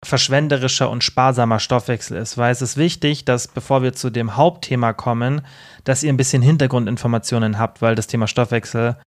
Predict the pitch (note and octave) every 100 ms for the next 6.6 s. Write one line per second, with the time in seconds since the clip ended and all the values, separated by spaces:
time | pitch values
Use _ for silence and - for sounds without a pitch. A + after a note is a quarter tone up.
0 | _ _ _ _ _ B2 B2 - A#2+ A#2
1 | B2 D3 C3 A2+ G#2 G#2 - A2 A2+ B2+
2 | - A#2 A2 A2 G#2+ A2+ G2+ A2+ A2+ A#2
3 | A2 G#2 - _ _ - - B2+ A#2+ C#3
4 | B2+ B2+ D3 D#3+ C#3+ C#3+ C#3 C3+ C#3+ C#3
5 | C3+ B2 C3 A2+ - A#2+ C3+ B2+ A2+ A#2
6 | G#2+ G#2 - C2 - -